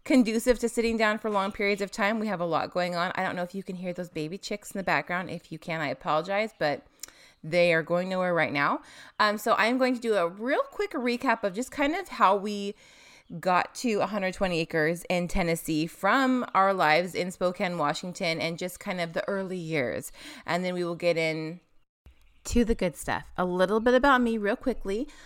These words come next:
I am a wife and mama. I have been married for almost twelve years now, and I have two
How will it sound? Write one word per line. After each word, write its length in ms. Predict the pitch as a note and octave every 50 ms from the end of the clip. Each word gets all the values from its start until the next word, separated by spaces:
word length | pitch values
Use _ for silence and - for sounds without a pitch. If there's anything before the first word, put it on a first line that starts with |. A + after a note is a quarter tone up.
| - - _
I 140 | E3+ F3 F3+
am 260 | F3+ F3 E3+ E3+ -
a 100 | - F3+
wife 300 | F3 E3 D#3+ D#3 F#3 -
and 140 | C4 B3+ B3+
mama. 340 | A#3+ G#3+ G3 G#3 G#3 A#3 A#3+
I 120 | D#3 F#3 G3
have 200 | G3 G#3+ G3 F3
been 220 | F#3+ F#3 F#3 F#3
married 300 | F3+ E3+ E3 E3 E3 E3+
for 340 | - - F3+ D#3+ D#3 - -
almost 400 | D#3+ F3 G3+ A3+ C#4+ E4+ - -
twelve 240 | - - G#3 G3 G3
years 260 | F#3 E3+ E3+ F3 -
now, 220 | E3 D#3+ D#3 D#3+
and 140 | F3 F#3 D#3+
I 60 | D3
have 340 | D#3+ E3 F3 D3+ D3 - _ -
two 500 | - - - F#3 E3+ F#3 A#3 D4+ G4